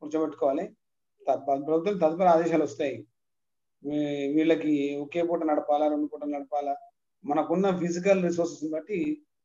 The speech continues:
తరగతి గదులు విస్తృతంగా ఉంటే, ఓ, డే లాంగ్ నడపాలి. అయితే ఇక్కడ మనం విద్యార్థులు, ఆ, తల్లిదండ్రులు, తర్వాత ఉపాధ్యాయులు గుర్తించాల్సింది ఏంటంటే,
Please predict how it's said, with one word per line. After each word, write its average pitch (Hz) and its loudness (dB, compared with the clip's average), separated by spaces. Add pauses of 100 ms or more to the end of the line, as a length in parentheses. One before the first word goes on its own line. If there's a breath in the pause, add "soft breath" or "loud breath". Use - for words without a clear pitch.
(240)
తరగతి 185 4
గదులు 196 4
విస్తృతంగా 185 0
ఉంటే, 208 0 (600)
ఓ, 160 -2
డే 160 4
లాంగ్ 180 6
నడపాలి. 147 2
అయితే 165 -2
ఇక్కడ 180 0
మనం 165 0
విద్యార్థులు, 175 0
ఆ, 147 -12 (720)
తల్లిదండ్రులు, 165 0
తర్వాత 156 -2
ఉపాధ్యాయులు 165 -2
గుర్తించాల్సింది 147 -8
ఏంటంటే, 123 -14